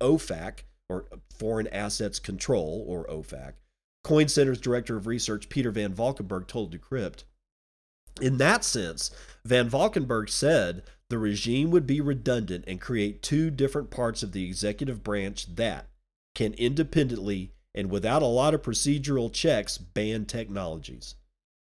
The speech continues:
Another problem with the bill, according to Coin Center, is the potential scope of the word interest, which could be exploited in order to ban Americans from using entire classes of technologies if interpreted broadly,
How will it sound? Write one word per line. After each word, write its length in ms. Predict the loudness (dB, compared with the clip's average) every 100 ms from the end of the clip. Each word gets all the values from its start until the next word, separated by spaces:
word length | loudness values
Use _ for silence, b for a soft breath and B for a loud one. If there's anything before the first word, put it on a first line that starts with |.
| -4
Another 380 | 6 6 6
problem 340 | 4 4 4 4
with 120 | 0
the 80 | 0
bill, 280 | 0 0 0
according 440 | -2 -2 0 -2
to 240 | 0 0
Coin 340 | 0 0 2 2
Center, 400 | -2 -6 -8 -18 _ _ _
is 200 | -2 0
the 80 | 0
potential 500 | -4 0 2 2 0
scope 320 | 2 4 4
of 100 | 2
the 80 | -4
word 320 | -2 0 -2 -4
interest, 500 | -4 -4 -6 -10 -14 -20 _ -6
which 240 | -4 0
could 180 | 0 2
be 220 | 2 2
exploited 600 | 0 -4 0 2 2 0
in 140 | -2 -2
order 240 | -2 -2
to 120 | -4
ban 340 | -4 -2 0 0
Americans 480 | 0 0 -2 -6
from 240 | -6 -4 -2
using 420 | 0 0 -2 -2
entire 540 | -4 -4 0 4 2
classes 520 | 2 2 4 2 0 -4
of 120 | -2
technologies 800 | -2 0 0 2 2 0 -4 -4
if 100 | -4
interpreted 640 | -4 -2 -4 -2 -4 -4
broadly, 560 | -2 0 0 0 -4 -8